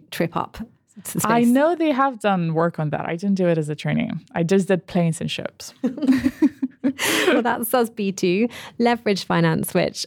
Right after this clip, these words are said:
Speaker 1: Obinna will explain a little bit about as he spent his first seat in that team.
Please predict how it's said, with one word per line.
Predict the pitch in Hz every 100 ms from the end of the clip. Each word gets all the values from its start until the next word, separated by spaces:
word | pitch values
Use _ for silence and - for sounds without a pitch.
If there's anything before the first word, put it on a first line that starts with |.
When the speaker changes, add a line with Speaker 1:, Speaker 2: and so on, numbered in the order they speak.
| -
Speaker 1:
Obinna | 170 165 165
will |
explain | 165 - 175 160
a | 156
little | 151
bit | 160 160
about | 165 165 -
as | 170
he | 165
spent | - 170
his | 160 156
first | - 160 - -
seat | 147 - - 233 - - _ -
in | 175 165
that | 170 -
team. | - 175 202 330